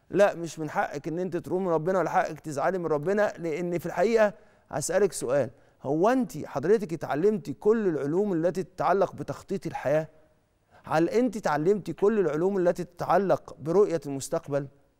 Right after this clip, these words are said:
هل انت عارفه مثلًا ان الحاله الاقتصاديه رايحه لفين؟ لما احنا مش عارفين كل ده، فليه بنقول ان احنا، احنا ربنا ما ادلناش الحاجه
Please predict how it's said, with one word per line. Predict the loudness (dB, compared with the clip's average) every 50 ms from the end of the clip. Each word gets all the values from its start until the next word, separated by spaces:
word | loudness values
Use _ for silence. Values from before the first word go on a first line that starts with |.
| _ _ _ -20 -4
هل | 0 2 2 2
انت | 2 2 2 0
عارفه | 2 2 2 0 0 0 0 0
مثلًا | 0 0 0 2 0 0 0 -2 -4 -4
ان | -2 -2 -2
الحاله | -2 0 2 2 4 4
الاقتصاديه | 2 0 -2 -6 -8 -6 -4 0 2 2 2 4 4
رايحه | 4 4 2 2 -2 -4
لفين؟ | -4 -4 -4 -4 -4 -4 -4 -6 -10 -16 -20 -20 _ _ _ _ _ _ _ _ _ _ _ _ _ -4
لما | -2 -2 0 0 0 0
احنا | 0 0 0 0
مش | 0 0 -2
عارفين | -4 -4 -2 -2 -2 0
كل | 2 2 2 2 2 2
ده، | 2 2 0 -2 -6 -14 -20 -20 _ _ _ _ _ _ _ _ _ _
فليه | 0 2 4 4 4 4
بنقول | 2 0 -2 -2 0 2 2 2 2 2
ان | -2 -4 -2 0
احنا، | 0 -2 -2 -2 0 0 0 -2 -4 -10 -20 _ _ _ _ _ -2 -2
احنا | -2 0 0 2 4
ربنا | 4 4 4 2 2 2
ما | 2 2
ادلناش | 0 -2 -2 -4 -2 0 0 0 -2 -2
الحاجه | -6 -4 -2 0 2 2 2 2 0